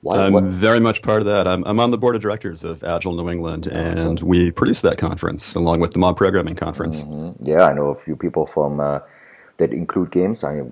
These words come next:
Speaker 1: I have games in my courses, workshops, et cetera, all the time.
Speaker 2: Yeah.
Speaker 1: But I wanna hear from you,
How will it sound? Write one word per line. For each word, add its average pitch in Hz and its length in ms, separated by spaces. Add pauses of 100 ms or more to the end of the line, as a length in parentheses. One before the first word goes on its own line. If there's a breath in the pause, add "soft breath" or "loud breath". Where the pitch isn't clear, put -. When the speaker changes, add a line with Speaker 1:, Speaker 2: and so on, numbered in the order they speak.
Speaker 1:
I 71 100
have 71 540
games 71 340
in 67 160
my 65 480
courses, 69 640
workshops, 65 500
et 69 60
cetera, 64 320
all 62 300
the 67 100
time. 65 280
Speaker 2:
Yeah. 64 40
Speaker 1:
But - 120
I 73 40
wanna 80 220
hear 85 120
from 69 200
you, 69 360